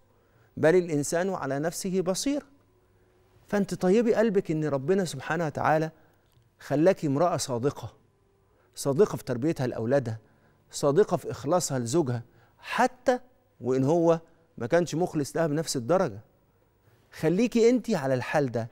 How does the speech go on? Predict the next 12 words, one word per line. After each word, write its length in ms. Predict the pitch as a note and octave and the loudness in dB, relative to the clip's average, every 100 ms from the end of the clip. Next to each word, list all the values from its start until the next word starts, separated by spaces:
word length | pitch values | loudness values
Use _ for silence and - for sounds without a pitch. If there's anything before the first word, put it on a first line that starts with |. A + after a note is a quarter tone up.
| _ - | _ -4
الأمر 300 | F#3 D4 C#4+ | 0 2 0
التاني، 420 | - A#3 G#3 D3+ - _ _ - | 0 2 2 -2 -12 _ _ -10
عايزة 340 | D#3 A#3+ G#3 | 2 2 2
تاخدوا 300 | F3 A#3 F#3+ | 0 -2 -2
حقك، 380 | E3+ - - - | -2 -4 -4 -2
لو 180 | D3+ D#3 | 0 2
ليكي 240 | A3+ G#3 | 0 -2
حق 340 | - G3+ - _ - _ _ _ _ _ - | 0 0 0 _ -20 _ _ _ _ _ -10
وتقدري 400 | C#3 E3+ F3 G#3+ | -4 0 2 2
تاخديه 280 | F#3 E3+ A3 | 0 -4 -4
بالقانون 400 | G3+ F3+ G#3+ A#3 | -2 0 0 0
خديه، 460 | - A3+ D#4+ D4 | -2 4 4 2